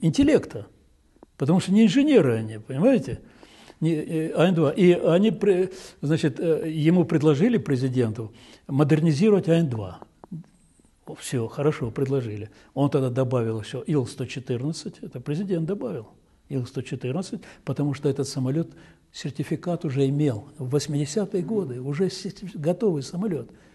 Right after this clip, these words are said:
И, э, самолет, э, продолжение, так сказать, Суперджета сто, М С двадцать один, вот это самое видное,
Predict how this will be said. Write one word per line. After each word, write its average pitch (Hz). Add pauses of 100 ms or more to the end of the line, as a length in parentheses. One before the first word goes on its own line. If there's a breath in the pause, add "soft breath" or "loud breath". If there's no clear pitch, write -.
(540 soft breath)
И, 156
э, 147
самолет, 160 (320 loud breath)
э, 139 (140)
продолжение, 143
так 123
сказать, 123 (260)
Суперджета 120
сто, 156 (760 soft breath)
М 143
С 139
двадцать 135
один, 131 (140)
вот 151
это 160
самое 160
видное, 151